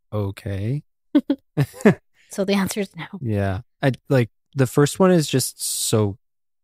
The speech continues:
Speaker 1: it's so great.
Speaker 2: No, we could have just stopped there. This movie, like Jurassic World Dominion, is too long. It's too, too long.
Speaker 1: And it's just,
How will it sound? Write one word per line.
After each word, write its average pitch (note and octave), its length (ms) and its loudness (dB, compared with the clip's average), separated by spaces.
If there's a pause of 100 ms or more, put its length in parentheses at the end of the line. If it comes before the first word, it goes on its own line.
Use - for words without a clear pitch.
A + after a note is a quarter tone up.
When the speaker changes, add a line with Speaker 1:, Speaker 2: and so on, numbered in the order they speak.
(120)
Speaker 1:
it's C3 140 -2
so A#2+ 340 2
great. G2+ 600 -2
Speaker 2:
No, G#3 200 -2
we G#3+ 100 -2
could C4+ 160 -8
have D#4 100 -4
just C4 180 -6
stopped - 400 -6
there. G3 580 -6 (600)
This A3+ 520 4
movie, F3 720 -2
like G#3 140 -4
Jurassic F#3 320 -2
World F3+ 180 -2
Dominion, D#3+ 500 -4
is F3 320 -8 (100)
too A#3 580 2
long. F3 340 -2
It's - 200 -8
too, A#3+ 360 -2
too A3+ 360 -2
long. E3 580 -6 (520)
Speaker 1:
And A#2+ 140 -4
it's A#2 180 -4
just, - 260 -2